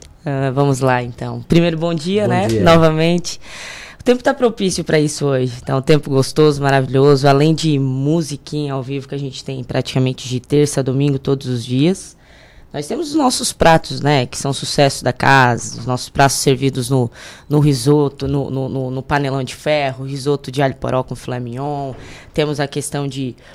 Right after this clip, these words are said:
Speaker 1: porções também, brusquetas, os drinks especiais da noite, que é o nosso sucesso ali da casa. Além de ser um lugar que é de uma energia incrível, assim. Então é maravilhoso estar lá.
Speaker 2: O,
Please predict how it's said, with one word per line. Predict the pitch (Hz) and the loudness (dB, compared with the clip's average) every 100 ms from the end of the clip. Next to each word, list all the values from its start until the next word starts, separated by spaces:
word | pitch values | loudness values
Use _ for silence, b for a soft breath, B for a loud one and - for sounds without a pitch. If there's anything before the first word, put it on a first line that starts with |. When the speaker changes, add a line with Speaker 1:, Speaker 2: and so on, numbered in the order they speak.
| - | -14
Speaker 1:
porções | - 160 156 - 156 151 139 131 - | 0 0 0 -4 -4 -4 -6 -10 -12
também, | 127 127 139 139 131 123 | -12 -4 -2 -2 -4 -6
brusquetas, | 127 139 - - 143 156 139 131 143 156 | -4 -4 -6 -4 0 2 0 -2 -4 -2
os | 147 | -4
drinks | 135 165 180 - | -2 -2 -2 -4
especiais | - 156 139 147 139 135 | -6 -4 -2 -2 0 0
da | 120 127 | -2 -2
noite, | 127 139 - | 0 -2 -4
que | 123 | -8
é | |
o | 127 | -4
nosso | 127 - - | -6 -8 -10
sucesso | 131 - 135 135 - 123 | -10 -4 -2 -2 -6 -8
ali | 135 | -8
da | 127 | -8
casa. | 120 123 135 127 117 110 B B B B | -6 0 2 2 -2 -12 B B B B
Além | 180 247 254 | -6 -6 -6
de | |
ser | - 220 | -8 -8
um | 190 | -8
lugar | 170 170 170 | -4 -4 -4
que | 180 | -6
é | 165 143 | -2 -4
de | 135 151 | -4 -4
uma | 147 | -2
energia | 143 139 127 143 | -2 -4 -4 -8
incrível, | 139 - 131 117 113 | -8 -8 -8 -6 -8
assim. | 113 - 113 _ b b b b b | -8 -10 -12 _ b b b b b
Então | - 135 143 | -4 0 2
é | 135 127 | 0 0
maravilhoso | 135 139 139 135 131 | -2 -2 -4 -4 -6
estar | 123 123 | -6 -10
lá. | 120 113 b b | -10 -14 b b
Speaker 2:
O, | - | -8